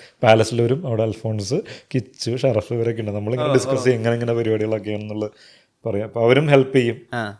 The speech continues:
Speaker 2: ആ.
Speaker 1: കോണ്ടന്റ് ക്രിയേറ്റ് ചെയ്യാനും കാര്യങ്ങൾക്കൊക്കെ അവരും ഹെൽപ്പ് ചെയ്തിട്ടുണ്ട്. അപ്പൊ അങ്ങനെയൊക്കെയാണ് ആ പക്ക ഒരു, ഏഹ്, ക്യാമ്പായിരുന്നു. കാരണം എനിക്കും ഭയങ്കര എക്സ്പീരിയൻസ് ആയിരുന്നു. സിനിമയിലേക്ക് ആദ്യമായിട്ട് വരുന്ന ഒരാള്, ഏഹ്, എന്താ പറയാ, ഒരു, ഒരു,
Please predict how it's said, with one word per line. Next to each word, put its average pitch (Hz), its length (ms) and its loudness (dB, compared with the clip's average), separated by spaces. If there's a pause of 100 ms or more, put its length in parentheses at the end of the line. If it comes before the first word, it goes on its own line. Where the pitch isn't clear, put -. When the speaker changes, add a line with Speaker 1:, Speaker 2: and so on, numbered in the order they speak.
Speaker 2:
ആ. 113 40 -8
Speaker 1:
കോണ്ടന്റ് 117 340 0
ക്രിയേറ്റ് 113 340 -2
ചെയ്യാനും 113 380 -6
കാര്യങ്ങൾക്കൊക്കെ 107 580 -6
അവരും 104 260 -10
ഹെൽപ്പ് 104 280 -12
ചെയ്തിട്ടുണ്ട്. 98 320 -12 (760)
അപ്പൊ - 140 -10
അങ്ങനെയൊക്കെയാണ് 131 640 0
ആ 135 500 -8 (160)
പക്ക - 240 -2
ഒരു, 180 480 2 (180)
ഏഹ്, 139 580 -6
ക്യാമ്പായിരുന്നു. 110 460 0
കാരണം 107 220 -4
എനിക്കും 151 560 -6
ഭയങ്കര 131 300 -2
എക്സ്പീരിയൻസ് 110 500 -4
ആയിരുന്നു. 90 220 -2 (400)
സിനിമയിലേക്ക് 107 500 0
ആദ്യമായിട്ട് 123 460 4
വരുന്ന 120 300 0
ഒരാള്, 117 640 -6 (460)
ഏഹ്, - 560 -12 (220)
എന്താ 120 180 -8
പറയാ, 107 260 -2
ഒരു, 113 160 -4
ഒരു, 120 340 -6